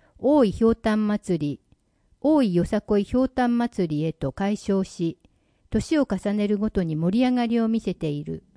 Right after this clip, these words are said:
ひょうたんは縁起物として古くから日本人にはお守りや容器としても親しまれ、戦国の武将、豊臣秀吉の馬印には、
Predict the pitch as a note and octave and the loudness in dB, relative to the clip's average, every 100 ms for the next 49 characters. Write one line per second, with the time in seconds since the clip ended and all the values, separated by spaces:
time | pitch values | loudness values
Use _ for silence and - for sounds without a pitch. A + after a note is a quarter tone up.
0 | _ _ _ _ - D4 C#4+ D4 C#4 G3+ | _ _ _ _ -2 0 0 0 0 0
1 | E3+ - G3+ B3 C4 C4 B3+ B3 B3+ A#3+ | -2 -4 -2 0 2 2 2 0 -2 -4
2 | - - G#3+ - - D#4+ D4 - F#3 F3 | -4 -2 -2 -2 -4 -2 -2 -2 -4 -2
3 | D#3+ E3+ A#3 B3 A3+ B3 G#3+ E3+ D#3 D3+ | -2 -4 -2 -2 0 -2 -2 -2 -4 -6
4 | _ _ - A3+ C4 C4 B3 A#3+ A#3 A3 | _ _ 2 6 6 6 4 4 2 0
5 | - B3+ D#4+ D4 - F#3 - - F#3+ D#3 | -2 2 2 2 -2 -2 -2 -2 0 -2
6 | - G#3 - G#3 G3+ D#3 - _ _ _ | -2 -4 -2 -2 0 -2 -6 _ _ _
7 | - C4+ C4+ C4+ - B3 A#3+ A3+ A3 A3 | 2 4 6 4 2 2 4 2 0 2
8 | G#3 G3 - _ - A#3 C4+ - C4+ C4 | 4 2 -4 _ 0 4 4 4 2 2
9 | A#3 B3+ C#4+ B3 F#3 E3 D#3 - _ - | 2 0 2 0 -2 -2 -2 -6 _ -2
10 | G#3 C4 C4 B3 - F3 D#3+ D#3 E3 | 2 4 4 0 0 -2 -2 -4 -6